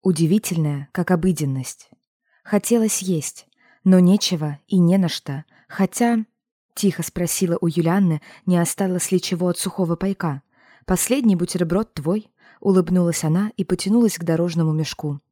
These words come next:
Не удержавшись, глянула туда.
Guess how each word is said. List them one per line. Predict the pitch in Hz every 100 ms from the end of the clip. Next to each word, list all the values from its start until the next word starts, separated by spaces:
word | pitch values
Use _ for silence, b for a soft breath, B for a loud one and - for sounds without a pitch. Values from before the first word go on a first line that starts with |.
| _ _ _ -
Не | 175 170
удержавшись, | 156 160 143 185 185 - 139 - B B
глянула | 170 175 165 165 165
туда. | 185 165 139